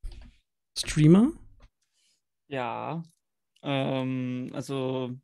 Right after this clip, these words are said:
Speaker 2: bei mir sieht man dann, wann momentan entweder Sea of Thieves oder,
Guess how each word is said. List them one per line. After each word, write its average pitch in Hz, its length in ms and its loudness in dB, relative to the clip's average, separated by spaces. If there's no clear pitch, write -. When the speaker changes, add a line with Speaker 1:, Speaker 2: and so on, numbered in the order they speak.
Speaker 2:
bei 143 160 0
mir 156 240 6
sieht - 220 -10
man 143 160 0
dann, 143 320 0
wann 139 380 -2
momentan 127 640 0
entweder 127 480 -4
Sea 139 280 -4
of 123 100 -6
Thieves - 560 -8
oder, 120 560 -6